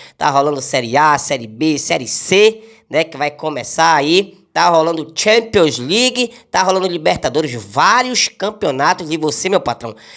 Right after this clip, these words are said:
tá perdendo essa super promoção da N bet noventa e um. Quando você fizer o seu primeiro depósito aí, claro, você tem que se cadastrar, né, ne-, nesse link que tá aqui embaixo no primeiro comentário fixado, né? Quando você se cadastrar,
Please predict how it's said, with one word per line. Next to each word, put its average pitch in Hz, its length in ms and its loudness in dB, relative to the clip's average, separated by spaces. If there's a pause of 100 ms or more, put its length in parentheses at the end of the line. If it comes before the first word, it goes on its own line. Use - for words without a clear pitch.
(140)
tá 165 200 2
perdendo 151 720 0
essa 147 240 -4
super 311 640 0
promoção 160 800 -2 (260)
da 147 460 2
N 160 240 -2
bet 135 540 -2
noventa 143 400 -2
e - 20 -4
um. 127 240 0
Quando 117 240 -8
você 127 240 -8
fizer 117 240 -6
o 110 60 -8
seu 101 160 -8
primeiro 175 420 0
depósito 175 680 2
aí, 160 320 -2 (160)
claro, 156 220 2
você 123 220 -6
tem 127 120 -12
que 123 60 -12
se - 140 -8
cadastrar, 170 960 0 (240)
né, 151 180 0
ne-, 156 220 -4
nesse 165 320 -4
link 170 240 -4
que - 100 -18
tá 156 60 -2
aqui 156 160 -4
embaixo 151 300 0
no - 40 -18
primeiro 151 220 0
comentário 156 400 0
fixado, - 520 0 (360)
né? 123 100 -4
Quando 135 260 -6
você 160 120 -6
se - 120 -8
cadastrar, 185 760 2